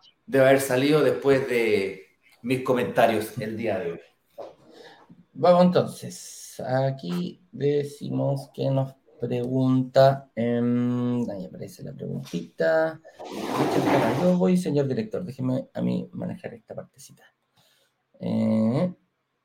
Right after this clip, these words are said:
Speaker 2: eh, ¿qué pasa? Dice Gechen, ¿qué pasa si tengo, eh, de aval a un familiar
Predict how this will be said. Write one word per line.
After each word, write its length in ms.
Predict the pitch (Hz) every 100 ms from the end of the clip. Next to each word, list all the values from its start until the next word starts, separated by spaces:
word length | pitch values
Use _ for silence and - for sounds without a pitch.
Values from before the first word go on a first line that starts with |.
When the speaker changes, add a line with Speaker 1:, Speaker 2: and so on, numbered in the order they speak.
| _ _ _ _ _ _ -
Speaker 2:
eh, 560 | 120 120 117 120 120
¿qué 120 | - 220
pasa? 460 | 240 220 170 135
Dice 320 | 123 180 160 120
Gechen, 520 | 170 185 139 120 -
¿qué 160 | 208
pasa 380 | - 214 208 208
si 180 | 185 156
tengo, 640 | 175 185 185 185 190 - -
eh, 280 | 135 135 -
de 140 | 131
aval 380 | 135 160 190 -
a 80 | 147
un 140 | 151 147
familiar 640 | 151 139 127 143 120